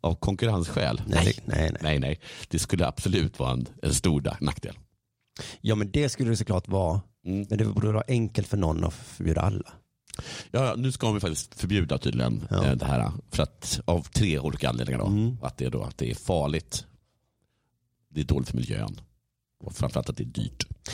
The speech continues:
Speaker 2: Just det, men vill du veta en anledning till att ha det kvar?
Speaker 1: Nej.
Speaker 2: Att, eh, det kommer bli väldigt svårt att slå, eh, världsrekord och sånt nu.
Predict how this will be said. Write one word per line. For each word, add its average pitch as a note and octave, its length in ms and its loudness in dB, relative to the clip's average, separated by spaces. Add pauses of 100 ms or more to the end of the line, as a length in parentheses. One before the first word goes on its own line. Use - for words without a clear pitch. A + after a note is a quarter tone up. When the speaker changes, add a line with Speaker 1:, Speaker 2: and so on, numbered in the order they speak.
(200)
Speaker 2:
Just A#2+ 220 0
det, F#2 60 -2
men G2+ 100 2
vill G2+ 120 2
du F#2+ 60 2
veta F#2+ 200 0
en G2 60 2
anledning F#2 260 2
till E2+ 160 0
att D#2 80 -2
ha - 100 2
det F#2+ 60 0
kvar? - 420 0 (120)
Speaker 1:
Nej. A#2 200 4 (300)
Speaker 2:
Att, - 440 -4
eh, F2 540 2
det G#2+ 60 0
kommer F2+ 180 0
bli E2 100 -4 (120)
väldigt G#2+ 200 0
svårt D#2+ 260 0
att - 60 -4
slå, E2 400 2
eh, D#2+ 100 4
världsrekord - 680 0
och B2+ 140 2
sånt - 200 0
nu. - 100 -4